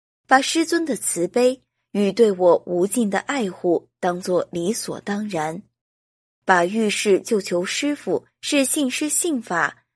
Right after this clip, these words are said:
当作为谋取自己利益的借口。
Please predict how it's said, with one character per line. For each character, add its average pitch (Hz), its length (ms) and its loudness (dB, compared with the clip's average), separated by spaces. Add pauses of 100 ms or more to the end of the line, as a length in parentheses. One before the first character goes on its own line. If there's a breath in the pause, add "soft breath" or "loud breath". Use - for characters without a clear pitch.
当 190 220 4
作 190 260 6 (200 loud breath)
为 269 180 6
谋 240 240 4
取 208 220 -2
自 - 180 -4
己 202 160 -2
利 247 320 -2
益 170 140 -6
的 156 100 0
借 165 260 2
口。 - 440 -2